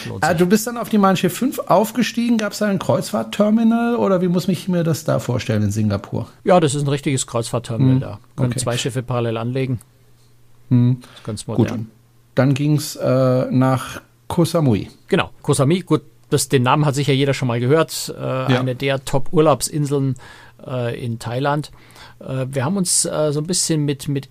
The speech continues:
Speaker 1: Essen und mit Kokosnüssen dort beschäftigt, weil die Kokosnuss der zweitwichtigste Wirtschaftszweig nach Tourismus auf Koh Samui ist. Ähm,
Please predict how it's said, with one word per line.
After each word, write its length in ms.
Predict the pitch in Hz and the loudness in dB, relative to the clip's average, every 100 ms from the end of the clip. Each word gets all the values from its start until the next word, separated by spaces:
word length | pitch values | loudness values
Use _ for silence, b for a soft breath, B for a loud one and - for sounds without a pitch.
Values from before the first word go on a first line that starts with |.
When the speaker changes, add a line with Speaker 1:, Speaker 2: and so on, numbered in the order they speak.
| - | -6
Speaker 1:
Essen 340 | 160 - 202 175 | -2 0 0 0
und 140 | 135 | -2
mit 160 | 143 135 | -4 -6
Kokosnüssen 640 | - 202 143 123 117 120 | -6 -2 -2 -2 -2 -4
dort 220 | 113 113 | -6 -10
beschäftigt, 760 | 123 - 117 - 165 - 120 120 | -10 -8 -8 -6 -8 -8 -8 -2
weil 280 | 123 131 - B B B | -2 -2 -6 B B B
die 80 | 123 | -8
Kokosnuss 720 | - 143 156 - 156 147 - | -6 -4 -4 -2 -2 -2 -2
der 140 | 139 | -4
zweitwichtigste 680 | - 135 135 135 - 131 123 | -2 -2 -2 -4 -6 -6 -4
Wirtschaftszweig 560 | 127 135 - - 107 113 | -2 -2 -2 -4 -4 -6
nach 200 | 113 - | -6 -6
Tourismus 600 | - 127 - 104 - - B B B | -4 -2 -2 -2 -4 -6 B B B
auf 260 | 117 101 | -12 -10
Koh 140 | - 110 | -10 -8
Samui 360 | 101 110 113 | -8 -10 -10
ist. 220 | 117 - - B B B - | -8 -10 -12 B B B -14
Ähm, 300 | - 120 135 | -8 -8 -8